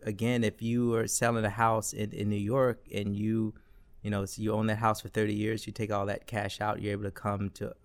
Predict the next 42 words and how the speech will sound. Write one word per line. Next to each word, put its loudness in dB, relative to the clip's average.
Atlanta. -2
And -2
if -6
you're 2
competing -2
against, -2
you -4
know, 0
se-, -2
you, -6
uh, -6
several 0
other 4
buyers 2
that -4
are -2
making -2
offers, 0
you -10
can -2
offer -2
above -4
the -4
asking -6
price -6
and -8
pay -8
cash -8
and, -4
and -2
not -2
necessarily -4
have -6
to -6
deal -6
with, -10
uh, -8
having -8
to -8
get -6
an -6
appraisal. -4